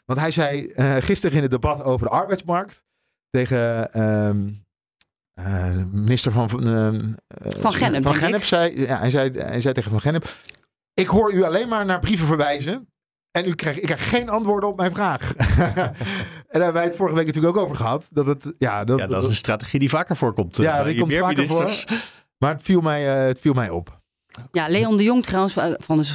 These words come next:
Speaker 2: Commissie Sociale Zaken, die ontkende dat of niet helemaal dat zij het
Speaker 1: Ja,
Speaker 2: lek
Speaker 1: wij
Speaker 2: zijn
Speaker 1: hadden, wij hadden
Speaker 2: bij
Speaker 1: een,
Speaker 2: Ariep.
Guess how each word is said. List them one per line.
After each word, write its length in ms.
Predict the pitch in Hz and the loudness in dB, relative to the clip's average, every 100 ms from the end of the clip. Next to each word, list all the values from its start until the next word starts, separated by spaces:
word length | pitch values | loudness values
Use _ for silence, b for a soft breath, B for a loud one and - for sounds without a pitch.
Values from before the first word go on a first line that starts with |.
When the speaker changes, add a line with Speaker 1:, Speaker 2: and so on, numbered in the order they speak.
| - | 0
Speaker 2:
Commissie 320 | 165 156 156 | 0 2 -2
Sociale 400 | 151 - 156 151 | -4 -2 -2 0
Zaken, 340 | 160 175 175 | 0 0 -2
die 100 | 175 | -2
ontkende 720 | 185 170 - 269 269 285 294 233 | 0 -2 -2 0 4 4 2 0
dat 220 | 262 262 - | -2 -2 -4
of 220 | 240 - | -6 2
niet 180 | 269 262 | 2 4
helemaal 360 | 262 247 247 | 2 2 2
dat 160 | 233 240 | -2 -2
zij 240 | 269 277 262 | 0 2 2
het 120 | 185 | 2
Speaker 1:
Ja, 60 | |
Speaker 2:
lek 140 | 208 302 - | 0 0 -2
Speaker 1:
wij 140 | 120 175 | -2 0
Speaker 2:
zijn 200 | 226 240 | 0 2
Speaker 1:
hadden, 260 | 247 247 - | 4 2 0
wij 200 | 175 226 | -4 -2
hadden 240 | 196 214 | 0 0
Speaker 2:
bij 220 | 196 185 | 0 -2
Speaker 1:
een, 100 | 185 | -2
Speaker 2:
Ariep. 340 | 208 208 233 | -2 -2 -2